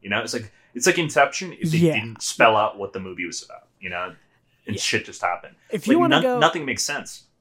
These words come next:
Speaker 2: Yeah, nothing makes sense. If you wanna go and hear us talk about sort of the last time that we were actually reading this, um,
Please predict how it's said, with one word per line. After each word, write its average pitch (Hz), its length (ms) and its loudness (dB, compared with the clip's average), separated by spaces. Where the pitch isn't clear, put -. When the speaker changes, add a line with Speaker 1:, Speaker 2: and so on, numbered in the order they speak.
Speaker 2:
Yeah, 196 200 2
nothing 196 200 2
makes 175 120 2
sense. 165 120 -6
If 185 180 -8
you 302 140 8
wanna 359 200 4
go 196 200 4
and 190 100 0
hear 175 140 -2
us 151 80 -6
talk 175 240 -4
about 156 280 -8
sort 180 120 -6
of 151 80 -10
the 156 60 -10
last 165 260 -6
time 175 320 0
that 165 140 -2
we 170 140 -4
were 156 120 -6
actually 190 380 -4
reading 214 300 2
this, 226 340 -4
um, 165 380 0